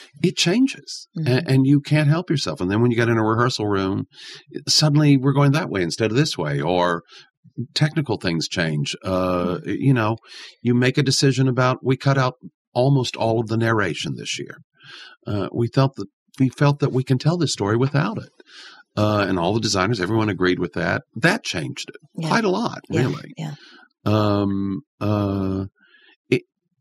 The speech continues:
Speaker 1: so there's never any, "Oh my gosh, how can we change it?"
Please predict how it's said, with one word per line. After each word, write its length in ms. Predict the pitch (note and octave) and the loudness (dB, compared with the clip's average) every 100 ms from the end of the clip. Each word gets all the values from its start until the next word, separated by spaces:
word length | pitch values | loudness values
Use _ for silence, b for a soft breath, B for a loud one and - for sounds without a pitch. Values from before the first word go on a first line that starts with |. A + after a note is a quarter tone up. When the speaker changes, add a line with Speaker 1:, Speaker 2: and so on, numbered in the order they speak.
| - | -2
Speaker 1:
so 200 | - E3 | 2 4
there's 220 | E3 D3+ | 2 2
never 340 | F3+ A#3 C#4+ G#3 | 0 0 2 4
any, 400 | D#3 C3 A#2 A2 B B B B B | 6 4 2 -8 B B B B B
"Oh 140 | B2+ C#3 | 2 4
my 120 | B2 | 2
gosh, 340 | A2+ B2 A#2 - | 0 -2 -2 2
how 160 | A#2+ | 2
can 160 | A#2+ A2+ | 2 0
we 100 | G2+ | 0
change 420 | - A#2+ A2 F2+ | 0 0 0 -2
it?" 140 | E2 | -6